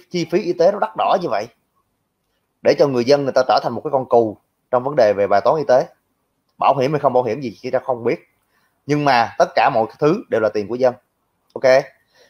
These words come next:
Và tại sao những cái đi vô bệnh viện Mỹ là tốn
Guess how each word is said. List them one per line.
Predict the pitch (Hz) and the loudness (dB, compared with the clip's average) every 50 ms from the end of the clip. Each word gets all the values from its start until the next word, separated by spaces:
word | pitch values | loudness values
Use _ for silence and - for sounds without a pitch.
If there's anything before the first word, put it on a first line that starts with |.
| _ _ _ _ _ | _ _ _ _ _
Và | 135 139 135 139 135 135 135 - | 2 4 4 4 4 2 2 0
tại | 113 113 127 156 | -2 0 0 0
sao | 156 - 170 160 160 170 151 | -2 -4 -6 -4 -4 -4 -6
những | 135 151 175 | -8 -10 -12
cái | - 202 208 - - | -12 -14 -14 -12 -10
đi | 175 165 185 170 160 | -8 -8 -6 -4 -4
vô | 170 | -4
bệnh | 135 123 127 131 | -4 -4 -6 -6
viện | 117 117 123 127 | -6 -6 -4 -4
Mỹ | 104 113 180 | -4 -4 -2
là | 202 151 - | -4 -4 -4
tốn | - 196 233 240 | -4 -6 -8 -8